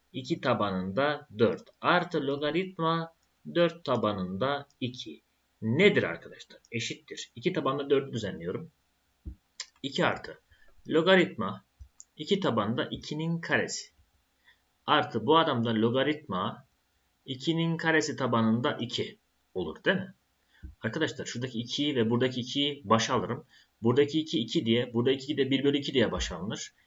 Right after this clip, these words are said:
İki artı ikiyi başa aldığım zaman iki çarpı logaritma iki tabanında ikiden iki gelir. Artı buradaki ikiyi bir bölü iki diye başa alırım.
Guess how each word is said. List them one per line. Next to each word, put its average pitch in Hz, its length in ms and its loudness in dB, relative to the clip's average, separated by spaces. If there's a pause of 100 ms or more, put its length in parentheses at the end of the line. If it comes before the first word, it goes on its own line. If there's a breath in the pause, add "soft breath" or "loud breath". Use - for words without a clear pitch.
(440)
İki 117 560 2 (160)
artı 117 680 4
ikiyi 147 280 2
başa 147 240 2
aldığım 151 240 2
zaman 127 240 0
iki 185 220 -2
çarpı 127 300 2
logaritma 120 400 2
iki 110 80 -8
tabanında 113 340 0
ikiden 156 220 0
iki 120 240 -2
gelir. - 540 2 (760)
Artı 113 580 0
buradaki 139 320 0
ikiyi 170 300 -2
bir 147 140 4
bölü 156 140 8
iki 160 140 2
diye 143 140 6
başa 107 200 0
alırım. 151 360 -6